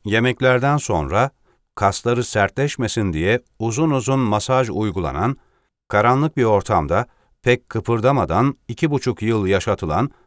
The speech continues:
ve günde yirmi litre arpa suyu içirilen sığırların eti de var masada. Mezbahaya giderken mutsuz olup da eti kasılmasın diye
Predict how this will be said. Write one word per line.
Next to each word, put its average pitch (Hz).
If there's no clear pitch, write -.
ve 101
günde 120
yirmi 117
litre 120
arpa 101
suyu 117
içirilen 104
sığırların 107
eti 113
de 110
var 82
masada. 85
Mezbahaya 104
giderken 104
mutsuz 110
olup 117
da 101
eti 107
kasılmasın 117
diye 92